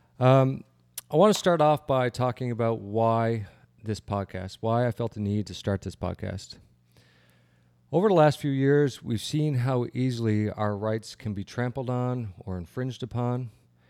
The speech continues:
and how fragile they can be if we don't stand up for our rights and we don't fight for our freedoms. And I felt this im-, important to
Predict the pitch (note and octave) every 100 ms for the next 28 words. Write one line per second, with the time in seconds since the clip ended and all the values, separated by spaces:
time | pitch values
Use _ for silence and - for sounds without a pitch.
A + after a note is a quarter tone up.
0 | _ _ A2 A2 A#2+ A2+ - C3+ D3+ C#3+
1 | C3+ B2 - A2+ A#2+ A2+ G2+ F#2+ - _
2 | - G2+ A2 F2 - A2+ A#2 - - _
3 | - - A2 G#2 G#2 B2 A#2 - G2+ F#2+
4 | F#2 G#2 B2 - - _ C3+ G#2+ G#2 F#2
5 | A2 G#2+ - _ _ _ _ _ _ -
6 | A#2+ G#2+ - G2+ F#2+ - G2 F2+ F2 -
7 | - _ _ _ _ _ _ _ _ _
8 | _ _ _ _ _ - B2 B2 F3+ F#3+
9 | E3 - C3+ - D#3 B2 A2 C#3 C#3 G#2+
10 | G#2+ _ _ _ _ _ _ _ _ _
11 | _ - - B2 A2+